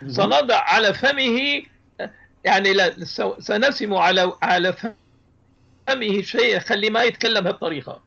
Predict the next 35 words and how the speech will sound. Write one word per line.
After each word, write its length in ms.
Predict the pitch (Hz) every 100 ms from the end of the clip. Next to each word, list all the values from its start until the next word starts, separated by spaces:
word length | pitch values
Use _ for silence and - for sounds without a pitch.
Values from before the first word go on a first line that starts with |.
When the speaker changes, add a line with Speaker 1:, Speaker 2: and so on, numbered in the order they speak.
| _ _ -
Speaker 2:
يعني 260 | - 170
Speaker 1:
آه، 20 | 165
Speaker 2:
هذا 200 | 220 190
Speaker 1:
أوكي. 40 |
Speaker 2:
الجواب 480 | 143 190 240 269 262 - _
Speaker 1:
أوكي. 160 | - -
Speaker 2:
على 260 | 196 220
ادعائه 840 | 208 160 196 196 226 233 208 220 202
إنه 160 | 226 208
هو 200 | 226 208
مش 180 | 226
بحاجة 480 | - 185 220 220 214
يستغني 540 | 185 175 - 254 220 180
عن 140 | 170
Speaker 1:
آه. 60 | 156
Speaker 2:
الله 320 | 175 208 220 - _
لأنه 280 | 180 196 190
عنده 260 | 202 202 180
مال 200 | 170 156
وبنين. 460 | 139 143 120 - - _ _ _ _ _ -
Speaker 1:
ما 100 | 143
هناك 520 | 139 180 220 - 170
كلي-، 320 | - 170 165 170
آه، 240 | 160 147
آيات 260 | 160 156 -
أخرى 240 | 170 151
تقول: 260 | 151 160 - _ _ _
"سماهم 680 | - 185 185 240 220 220
على 260 | 139 170 170
وجوههم"، 1000 | 165 160 107 175 135 110 107 110 98 90 _ _ _
يعني 340 | 147 139 170 143
Speaker 2:
آه. 20 |
Speaker 1:
علاماتهم 880 | 156 165 180 180 254 254 208 240 180
على 260 | 151 226
وجوههم. 600 | 202 170 143 147 131 127